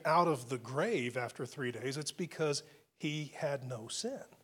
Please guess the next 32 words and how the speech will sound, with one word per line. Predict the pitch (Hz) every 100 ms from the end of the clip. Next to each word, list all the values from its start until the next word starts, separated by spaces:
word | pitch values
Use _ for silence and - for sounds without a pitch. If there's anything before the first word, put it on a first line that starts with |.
| _ _ _ _ _ _ -
Death | 175 180
had | 190 180 180
no | 185
claim | 185 208 233 254 113
on | 101
him. | - -
Death | 123 151 -
couldn't | - 175 190
hold | - 220 240 131
him. | 110 - - -
If | 165
the | 196
wages | 165 185 285 285 196
of | 196
sin | - 196
is | 165 135
death | 117 180 139 131 185
and | 151
Jesus | 123 196 240 180 160
is | 185 147 123
holy, | - 214 214 139 139
then | 151 151 - - -
sin | - - 240 240
can't | - - 208 208 -
claim | - 202 208 165
the | 156
right | 143 135 127 -
to | -
keep | - - 262 -
him | 135 113 131 - - _ _ -
in | 123 127
death. | 233 -